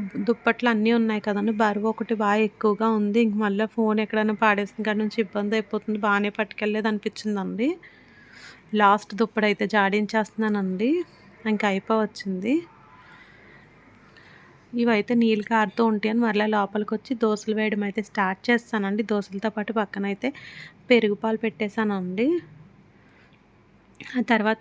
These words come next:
వచ్చేసి దోసలు అయ్యాక బీరకాయ పచ్చడి ప్రిపేర్ చేశానండి. ఇంక వీడియో అయితే షూట్ చేయట్లేదండి. షార్ట్ వీడియోస్ చాలా, వాటిలో కూడా బీరకాయ పచ్చడి ఎక్కువగానే చేసి పెట్టానండి. అందుకని బీరకాయ ముక్కలు అయితే కోసేసి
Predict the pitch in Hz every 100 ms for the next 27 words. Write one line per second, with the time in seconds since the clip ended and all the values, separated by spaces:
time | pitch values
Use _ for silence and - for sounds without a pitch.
0 | 226 - - 226 - 330 233 220 214 226
1 | 214 208 247 254 233 208 226 - 196 -
2 | 220 - 233 220 208 - 220 233 214 202
3 | 247 262 240 226 214 220 247 240 226 214
4 | - 220 208 226 202 196 202 311 285 220
5 | 202 220 208 220 - 233 208 214 214 -
6 | 208 220 220 233 202 214 220 - 226 214
7 | 208 196 214 220 - 220 - 220 202 -
8 | 208 202 190 240 381 - - - - -
9 | - - _ 233 233 247 277 254 220 208
10 | 220 226 226 208 277 320 294 - - 240
11 | 220 226 208 -